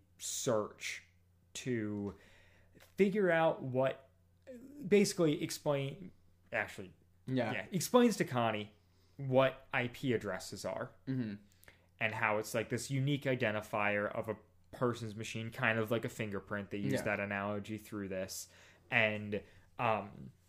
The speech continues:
Speaker 1: and so he's going to basically run a scan on the computer, see if he can figure out who hacked into Witt's accounts
Speaker 2: Yeah.
Speaker 1: by seeing if there was an I P address left behind.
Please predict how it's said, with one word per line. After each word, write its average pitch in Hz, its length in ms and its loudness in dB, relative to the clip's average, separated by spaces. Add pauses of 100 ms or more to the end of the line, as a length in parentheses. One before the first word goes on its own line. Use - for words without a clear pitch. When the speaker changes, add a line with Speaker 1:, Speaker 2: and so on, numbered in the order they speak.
(480)
Speaker 1:
and 131 180 4
so 123 200 0
he's 123 440 -2
going 110 600 2
to 104 480 -4 (340)
basically 156 600 6 (320)
run 139 240 4
a 127 60 2
scan 123 380 -2
on 117 140 0
the 117 60 -2
computer, 117 420 -4
see - 180 -4
if 135 60 -2
he 135 100 0
can 131 160 -4
figure 117 480 -2
out 104 340 0 (400)
who 110 460 2 (200)
hacked - 460 0
into 113 400 -4
Witt's 98 300 -10
accounts 127 640 -2
Speaker 2:
Yeah. 135 260 0 (160)
Speaker 1:
by 110 160 6
seeing 110 340 -2
if 107 120 -6
there 107 100 0
was 101 140 -2
an 101 60 -6
I 98 100 -4
P 107 220 -6
address 101 420 -2
left 98 260 -4
behind. 92 540 -12